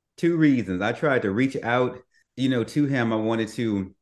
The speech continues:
find him, send him my book and everything like that. Well, he don't take mail from people.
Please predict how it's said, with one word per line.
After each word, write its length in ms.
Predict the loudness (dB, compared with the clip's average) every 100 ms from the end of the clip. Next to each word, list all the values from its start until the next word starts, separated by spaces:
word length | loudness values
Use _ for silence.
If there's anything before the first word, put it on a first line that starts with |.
| _ -6
find 320 | -2 0 0
him, 320 | 0 0 -2
send 280 | -2 -2 0
him 120 | 0
my 120 | -2
book 280 | -2 -4 -2
and 80 | -2
everything 400 | -2 -2 -2 0
like 200 | -2 -2
that. 160 | -2 0
Well, 120 | -2
he 160 | -2
don't 260 | -2 -2 -2
take 240 | 2 2
mail 360 | 2 0 0 -4
from 160 | -6 -6
people. 500 | -6 -6 -8 -10